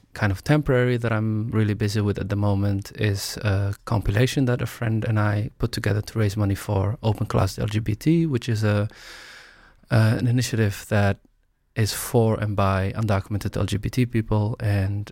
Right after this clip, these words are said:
um, L G B T Q I plus, um,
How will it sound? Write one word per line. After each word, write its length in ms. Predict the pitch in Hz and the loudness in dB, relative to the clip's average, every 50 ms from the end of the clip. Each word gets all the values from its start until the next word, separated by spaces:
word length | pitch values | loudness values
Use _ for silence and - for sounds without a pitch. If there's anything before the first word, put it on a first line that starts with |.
| - _ | -16 _
um, 480 | - - 110 107 101 98 101 110 117 - - _ _ _ _ - | -8 -6 -4 -2 -2 -4 -6 -8 -10 -12 -14 _ _ _ _ -4
L 80 | 117 107 | -4 -4
G 100 | - 110 | -2 -4
B 220 | - - - 107 | -2 0 0 0
T 240 | - - - 110 104 | 0 0 -2 -2 -2
Q 240 | - - - 107 98 | -2 -2 -2 0 2
I 100 | 95 95 | 2 0
plus, 480 | - - 110 104 95 - - - - - - _ _ _ _ _ _ - 135 135 | 0 0 0 0 0 -2 -4 -8 -10 -14 -18 _ _ _ _ _ _ -10 -4 -2
um, 480 | 113 113 110 110 104 104 104 107 107 - | 0 2 2 2 2 0 0 -2 -2 -4